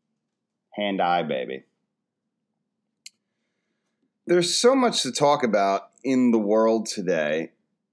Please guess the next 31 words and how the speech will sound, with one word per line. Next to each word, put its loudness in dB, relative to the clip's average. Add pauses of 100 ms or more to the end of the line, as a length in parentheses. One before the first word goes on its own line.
(500)
and 0
yet -2
so -2
much -4
of -6
it 2
I -2
feel -2
like 2 (220)
I -6
should -6
not -4
talk -12
about. -8 (1700)
I -4 (220)
am -2
constantly -4
living -2
this -6
world 0
in -6
which -4
I 0
am -4
walking -2
a -2
tightrope -2
between -6
my -2
private -2
life 0